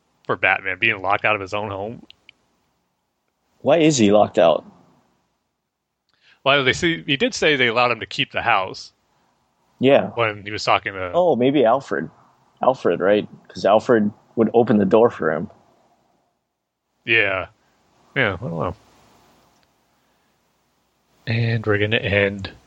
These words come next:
Speaker 2: No.
Speaker 1: <laughs> with him and Talia in a room full of, you know, covered with blankets so things don't get dusty.
Speaker 2: Why was she there?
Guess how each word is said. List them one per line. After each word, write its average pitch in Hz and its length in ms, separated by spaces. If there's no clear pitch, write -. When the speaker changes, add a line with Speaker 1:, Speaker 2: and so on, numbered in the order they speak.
Speaker 2:
No. 110 640
Speaker 1:
<laughs> - 560
with 107 100
him 165 280
and 151 120
Talia 90 540
in 101 120
a 95 160
room 113 300
full 120 480
of, 107 120
you 120 100
know, 90 200
covered 101 300
with 95 100
blankets - 380
so - 180
things 107 280
don't 107 200
get - 160
dusty. - 380
Speaker 2:
Why 170 140
was 233 160
she 117 160
there? 95 480